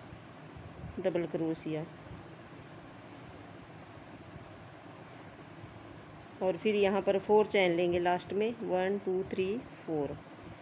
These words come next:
और यहाँ पर हम इसको slip stitch के साथ joint करेंगे। अब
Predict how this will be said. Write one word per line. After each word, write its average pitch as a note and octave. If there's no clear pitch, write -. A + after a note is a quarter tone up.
और F3
यहाँ F#3+
पर G3
हम F#3+
इसको F#3+
slip B3+
stitch -
के G3
साथ F3+
joint E3+
करेंगे। D#3
अब D3+